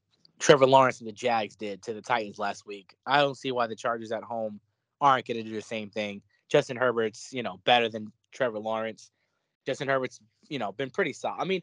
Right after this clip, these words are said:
hasn't been as good as he was early on, but he's, he's, he's still a top ten quarterback in the league. Um, Chargers are getting healthy, you know, for now. Keenan Allen and Mike Williams are both healthy. Uh,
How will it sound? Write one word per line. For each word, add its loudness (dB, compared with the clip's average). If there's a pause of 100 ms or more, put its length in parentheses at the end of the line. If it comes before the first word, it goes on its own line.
(120)
hasn't 6
been 6
as 4
good 2
as 0
he -4
was 6
early 2
on, 4
but 2
he's, -6
he's, -8
he's -8
still 8
a 4
top 8 (460)
ten 6
quarterback -4
in -12
the -12
league. -8 (460)
Um, 6 (320)
Chargers 6
are 10
getting 0
healthy, 2
you -4
know, 2
for 2
now. 6
Keenan -2
Allen 2
and -8
Mike 0
Williams -4
are -6
both -2
healthy. 0 (640)
Uh, -2